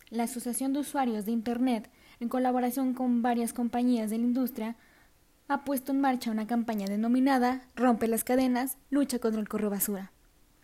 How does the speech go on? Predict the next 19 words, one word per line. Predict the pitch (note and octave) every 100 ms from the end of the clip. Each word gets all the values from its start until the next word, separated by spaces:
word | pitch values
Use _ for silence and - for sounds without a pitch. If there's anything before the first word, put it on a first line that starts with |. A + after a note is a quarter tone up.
| _ _ _ _
Durante | C4+ C4+ C4+
el | E4
año | F4+
dos | D#4 -
mil | B3+ C4+ C4+
uno | A3 G3
se | G3 A3+
calcula | A3 A3+ - B3 A3+
que | A3+
circularon | - C#4+ B3+ C#4 C4 A#3+ A3
por | G#3+ A#3+ A#3
Internet | A#3+ C4 B3+ C4 A3
alrededor | A3 A3+ A3 A3 A3+
de | A3+
cincuenta | - A#3 A3+ C4 A#3+ B3+
millones | B3+ B3 A3+ G#3
de | G3 G#3
correos | G#3+ G3+ F#3
basura. | G3 - B3+ G3+